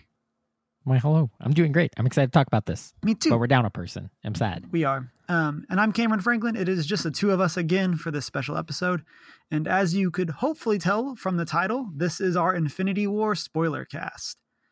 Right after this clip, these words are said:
Speaker 1: So if
Speaker 2: So
Speaker 1: you haven't seen it, don't listen,
Speaker 2: Yeah,
Speaker 1: 'cause
Speaker 2: um,
Speaker 1: you'll regret it.
Speaker 2: hypothetically, there's going to be spoilers in the spoiler cast.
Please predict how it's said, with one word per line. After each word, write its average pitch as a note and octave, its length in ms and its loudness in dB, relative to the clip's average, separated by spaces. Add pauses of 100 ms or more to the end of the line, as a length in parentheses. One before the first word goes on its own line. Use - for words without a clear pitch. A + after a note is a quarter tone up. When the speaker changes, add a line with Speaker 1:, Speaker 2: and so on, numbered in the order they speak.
(520)
Speaker 1:
So - 200 -4
if A#2 60 2
Speaker 2:
So C3+ 40 -2
Speaker 1:
you C#3+ 40 6
haven't C#3+ 180 0
seen F3+ 160 2
it, F#3+ 120 -2 (280)
don't D#3 220 4
listen, A2+ 320 -2 (560)
Speaker 2:
Yeah, F#3 300 2
Speaker 1:
'cause F#3+ 260 2
Speaker 2:
um, G#2+ 60 0
Speaker 1:
you'll A#2 160 4
regret A#2+ 320 2
it. F2 140 -6 (260)
Speaker 2:
hypothetically, A3+ 840 -4 (300)
there's F3 120 -2
going G3 180 0
to A3 40 -2
be A#3 100 -2
spoilers G#3+ 800 -4 (100)
in F3 280 -2
the F3 80 -4
spoiler G#3+ 480 -2
cast. C3 680 -8